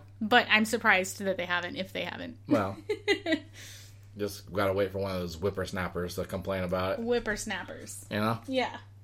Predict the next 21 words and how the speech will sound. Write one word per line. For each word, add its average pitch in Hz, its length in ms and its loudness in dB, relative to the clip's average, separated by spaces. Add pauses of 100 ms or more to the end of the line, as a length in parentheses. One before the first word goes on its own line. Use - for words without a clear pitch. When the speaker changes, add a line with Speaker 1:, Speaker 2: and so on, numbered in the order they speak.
(140)
Speaker 1:
<laughs> - 1000 4
Speaker 2:
There'll 123 240 10
be 110 160 8
one 104 220 6
eventually. 90 640 2 (560)
Speaker 1:
Of 226 100 -6
course. - 440 0 (200)
Speaker 2:
Just - 320 -14
give 123 160 4
it - 100 -4
time 113 380 8
for 104 80 0
them 104 140 0
to 98 100 0
not 101 240 0
find 101 340 0
something 95 340 -4
to 90 40 -6
complain 92 380 -4
about 85 360 -2
Speaker 1:
Mm-hmm. 220 320 2